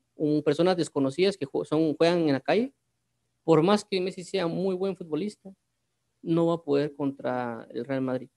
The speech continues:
o contra un equipo. Solo lo, mm, pongo me-, nombres por el hecho de que es algo conocido para nosotros. Entonces, a lo que quiero llegar es de que como Jesús era Jesús, es decir, era el, el único capaz de hacer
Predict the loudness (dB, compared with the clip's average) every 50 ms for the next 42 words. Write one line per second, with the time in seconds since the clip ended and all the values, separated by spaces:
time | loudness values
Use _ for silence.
0 | _ _ _ _ _ _ _ _ _ _ _ _ _ _ _ -8 -6 -2 -2 -2
1 | 0 0 0 0 0 0 -2 -6 -10 -12 0 2 4 6 6 6 4 4 2 0
2 | 0 0 0 0 0 0 0 0 0 0 2 2 2 0 0 0 0 0 0 0
3 | -4 -6 -8 _ -6 -4 -2 -2 -2 -2 -2 -4 -4 -6 -6 -8 -10 -10 -10 -12
4 | _ _ -6 -2 -2 0 0 0 -2 -6 -4 -2 -2 -4 -2 -2 -2 -2 -4 -4
5 | -6 -8 -10 -10 -12 -14 _ _ _ _ _ _ _ _ _ _ _ _ _ _
6 | -2 0 0 0 -2 -4 -4 0 0 0 0 0 2 4 6 6 6 6 4 4
7 | 2 2 0 -2 -4 -4 -4 -2 -2 0 2 0 0 -2 -8 -14 -10 -8 -6 -6
8 | -4 -2 -4 -4 -2 -2 0 0 0 0 -2 -6 -10 -20 _ -6 -4 -4 -4 -4
9 | -4 -6 -6 -4 -4 -4 -4 -2 -4 -6 -10 -8 -6 -4 -2 -2 -4 -4 -4 0
10 | 2 2 4 4 4 4 4 2 2 2 2 2 2 2 2 2 2 4 2 2
11 | 0 -2 -6 -10 -6 -4 -4 -4 -2 -4 -4 -4 -4 -4 -2 -2 -2 -2 -4